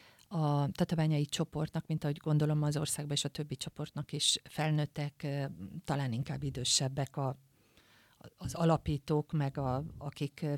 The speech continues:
tevékenyen részt vennek, részt vesznek a, a szervezésben és a különféle programok lebonyolításában, de mindig látok, ö, önökhöz kapcsolódva fiatalokat. Mint ahogy, ö,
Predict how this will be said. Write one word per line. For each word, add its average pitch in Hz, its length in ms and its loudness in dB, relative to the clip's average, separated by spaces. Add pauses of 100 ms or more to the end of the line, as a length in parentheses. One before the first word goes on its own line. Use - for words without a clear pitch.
tevékenyen 147 520 2
részt 135 260 0
vennek, 139 560 -2
részt 160 320 0
vesznek 139 440 -4
a, 143 160 0 (540)
a 127 360 -6
szervezésben 156 800 2
és - 260 4
a 147 300 0
különféle 147 420 0
programok 147 460 0
lebonyolításában, 175 960 2 (460)
de 175 120 4
mindig 190 420 10
látok, 160 640 4
ö, 151 420 4 (340)
önökhöz 156 680 0 (140)
kapcsolódva 151 680 0
fiatalokat. 131 920 0 (680)
Mint 196 420 8
ahogy, 160 580 4
ö, 175 480 0